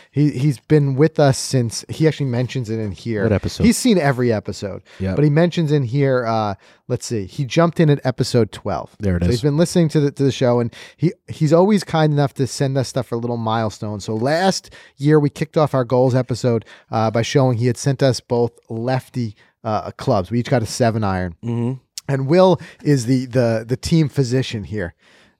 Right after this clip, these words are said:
Speaker 1: a-, at Golf City. He always helps us out when something's wrong. I've had major back issues and things like that. He's just the first one there to hop on a call with me, help me, guide me through who, who I need to see,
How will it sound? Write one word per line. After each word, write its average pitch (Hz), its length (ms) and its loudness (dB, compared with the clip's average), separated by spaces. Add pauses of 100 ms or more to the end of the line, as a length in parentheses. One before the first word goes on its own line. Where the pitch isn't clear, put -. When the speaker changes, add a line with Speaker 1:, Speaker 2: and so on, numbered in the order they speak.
(100)
Speaker 1:
a-, 120 180 -6
at 120 140 -4
Golf 120 260 -2
City. 101 320 -6
He 127 220 -4
always 165 380 6
helps 147 160 4
us 135 60 2
out 131 140 2
when 120 180 -4
something's 147 380 -2
wrong. 135 140 2
I've 123 160 0
had 135 240 0
major 139 500 4
back 117 400 0
issues 117 320 -6
and 110 80 -8
things 110 160 -8
like 117 140 -6
that. 110 260 0
He's 117 260 -4
just - 200 -6
the 107 80 -2
first - 440 -2
one 120 200 -2
there 117 320 0
to 107 40 0
hop 113 300 -4
on 113 80 -4
a 104 60 -6
call 143 340 4
with 127 140 -2
me, 123 160 -2
help 120 200 -2
me, 123 140 -4
guide 123 340 0
me 123 120 -6
through 120 320 -4
who, 127 180 0
who 120 220 -4
I 151 60 2
need 147 160 -2
to 104 60 -10
see, 131 360 -2